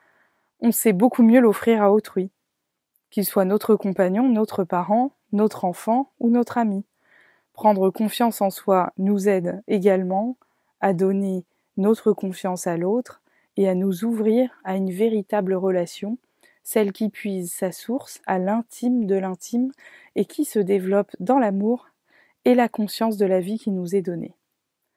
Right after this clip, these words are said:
Afin d'y arriver, nous devons nous accepter dans ce que nous ne voulons pas être, avant d'arriver à devenir ce que nous voulons être vraiment. Nous devons s'accep-,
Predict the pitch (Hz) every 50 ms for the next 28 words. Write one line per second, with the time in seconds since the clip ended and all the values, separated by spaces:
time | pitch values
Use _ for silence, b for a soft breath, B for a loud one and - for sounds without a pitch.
0 | _ _ _ _ _ _ _ _ _ - 202 190 - 294 302 285 220 214 208 190
1 | 190 208 190 180 180 196 214 269 - _ _ _ _ _ _ _ _ _ _ _
2 | _ _ _ - 185 190 214 233 247 - - 180 202 196 190 185 202 208 214 208
3 | 185 175 180 170 170 - - 190 175 - - 220 208 196 180 151 - - 196 180
4 | - - 214 190 175 175 185 185 202 220 233 226 196 185 180 175 170 190 208 208
5 | 190 180 175 - - 180 165 160 180 185 185 - - - _ _ _ _ _ _
6 | _ b b b b b b b b b - 180 190 185 208 247 262 233 208 190
7 | 196 190 180 185 214 208 175 180 175 175 180 190 185 202 202 - - 196 180 -
8 | 196 185 196 190 180 180 185 180 185 190 180 170 185 180 - - 196 175 165 165
9 | 180 175 165 151 156 - _ _ _ _ _ _ _ _ _ _ _ _ _ _
10 | _ _ _ _ b b b b b b b b b b b b b - 208 202
11 | 202 196 226 277 277 269 277 277 285 294 285 _ - - - 233 220 220 - -
12 | - 214 202 180